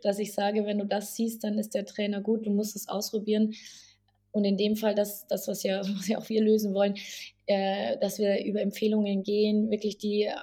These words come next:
wirklich komplett durchprüfen, eine Session mit denen machen. Und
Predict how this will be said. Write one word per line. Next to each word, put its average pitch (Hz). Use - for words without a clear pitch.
wirklich 214
komplett 214
durchprüfen, 214
eine 202
Session 214
mit 202
denen 196
machen. 196
Und 208